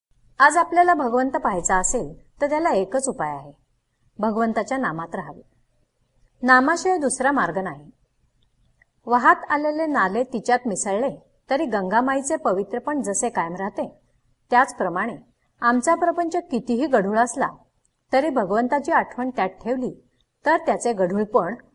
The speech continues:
मग कुठून राहील? भगवंताचे स्मरण तर सर्व तीर्थांचा राजा आहे. नामस्मरणाशिवाय दुसरा मार्ग नाही. भगवंताच्या विस्मरणाला जे कारण होते ते टाकणे किंवा सोडणे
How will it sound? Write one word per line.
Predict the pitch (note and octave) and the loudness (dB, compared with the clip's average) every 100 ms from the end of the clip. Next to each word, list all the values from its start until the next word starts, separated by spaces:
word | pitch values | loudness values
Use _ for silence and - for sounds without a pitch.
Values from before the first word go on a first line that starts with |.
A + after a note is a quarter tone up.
| _ | _
मग | B3+ | -2
कुठून | C4+ D4 C#4+ D#4+ | -2 -2 -4 -2
राहील? | D4+ C4 A#3+ A#3+ A#3+ _ _ _ _ _ _ _ _ - | -2 -2 -2 -4 -10 _ _ _ _ _ _ _ _ -6
भगवंताचे | B3 B3+ D#4 D#4 E4+ F4+ | -2 2 2 2 0 0
स्मरण | - A#3+ G3+ A3+ C#3 - _ _ - | -2 -2 -2 -2 -6 -18 _ _ -4
तर | |
सर्व | F#3+ A#3+ G#3+ | 0 0 0
तीर्थांचा | D4 A#3+ F#3 F#3+ G#3 A#3+ | 0 -2 -4 -8 -4 0
राजा | A#3+ D#3 F#3+ | 0 0 -2
आहे. | E3 - - _ _ _ _ _ _ _ _ _ - | -4 -6 -20 _ _ _ _ _ _ _ _ _ -4
नामस्मरणाशिवाय | A#3+ B3 C4+ F4 - E4+ F4 F4 F4+ | 2 4 4 2 0 0 0 0 -2
दुसरा | D#4 A3+ - A#3+ | -2 -4 -2 -2
मार्ग | C4 E3+ E3 | 0 -2 -6
नाही. | D#3+ C#3+ - _ _ _ _ _ _ _ _ _ _ _ - | -8 -12 -20 _ _ _ _ _ _ _ _ _ _ _ -2
भगवंताच्या | A#3+ B3 E4 E4 F4+ F#4 | 0 2 2 4 2 2
विस्मरणाला | D4 A3+ - B3 C4 C4+ D4 | 0 -2 -2 0 0 0 0
जे | A3+ A3+ | 0 0
कारण | - F3 F#3 | 0 -2 -2
होते | F3+ A#3 C#4 F3 - _ _ | -6 -6 -4 -4 -10 _ _
ते | B3+ | -4
टाकणे | B3 D#3+ - E3 A#3+ _ _ - | -2 -4 -6 -12 -12 _ _ -4
किंवा | E4 D4 C4+ | -2 0 -2
सोडणे | - G3 D#3 D#3 | 0 -2 -2 -10